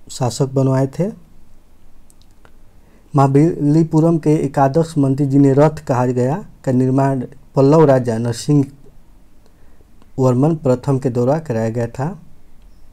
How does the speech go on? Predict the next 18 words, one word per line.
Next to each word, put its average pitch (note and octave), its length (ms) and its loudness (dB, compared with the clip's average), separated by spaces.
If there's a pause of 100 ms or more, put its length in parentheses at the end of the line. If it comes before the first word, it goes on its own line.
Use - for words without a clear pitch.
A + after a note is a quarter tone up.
(600)
आगे B2 200 0
देखते C3 320 -4
हैं, F#3 220 -4 (2750)
कोरोना D#3+ 320 6
किस F#3 300 -2
देश D3+ 180 2
की D3+ 140 0
करेंसी A#2+ 520 -2
है? G#2+ 240 -12 (1700)
तो C#3 60 2
ये C3 140 6
दोस्तों B2+ 340 2
आपका B2+ 280 0
स्वीडन C3 440 0
का C#3 120 0
करेंसी C3 420 -2
है E3 220 -2 (280)
कोरोना, C3 420 -2